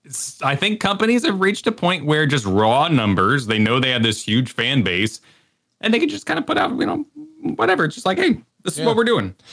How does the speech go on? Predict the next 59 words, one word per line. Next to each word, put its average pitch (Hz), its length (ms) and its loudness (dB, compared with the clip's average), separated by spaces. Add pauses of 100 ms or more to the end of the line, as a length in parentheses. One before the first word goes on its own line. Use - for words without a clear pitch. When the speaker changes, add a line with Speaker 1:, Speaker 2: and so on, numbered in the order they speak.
(100)
Speaker 1:
And 196 120 0
you're 202 80 -2
Speaker 2:
Yeah. 226 80 2
Speaker 1:
just, 220 140 2
you're 196 100 0
just 185 160 0
talking 190 160 2
to 196 60 0
your 180 100 0
family, 156 340 2
talking 147 200 0
to 156 40 4
your 151 60 2
friends. 80 460 -2
Speaker 2:
I, 139 100 -2
I 139 200 0
am 143 140 2
sure 185 200 2
at 165 100 0
some 156 180 0
point 151 240 0 (380)
I 107 100 -2
will 101 260 0
get 113 160 0
in 131 100 2
there. 127 300 2
I'll 95 140 0
probably 95 280 0
get 95 300 0 (320)
Attune 104 400 -2
to 98 60 0
max 95 260 0
level 95 300 0
and, 90 200 -6
and 87 160 -6
see 98 180 -4
how 85 120 -4
I 82 80 -2
like 78 220 -6
it. - 120 -18 (640)
Um, 78 460 -4 (160)
or 147 360 0
if, 120 280 -2
like, 110 200 0 (340)
we 110 180 0
decide 101 480 0
we 101 160 0 (140)
want 95 180 0
another 90 380 -2 (240)
thing 104 180 0
to 87 80 -6
co-op 123 400 0
together, 82 400 -2
I 85 60 0
think 92 160 -2
this 85 140 -4
is 80 160 -8
just 85 320 -8 (100)
ripe. 85 380 -4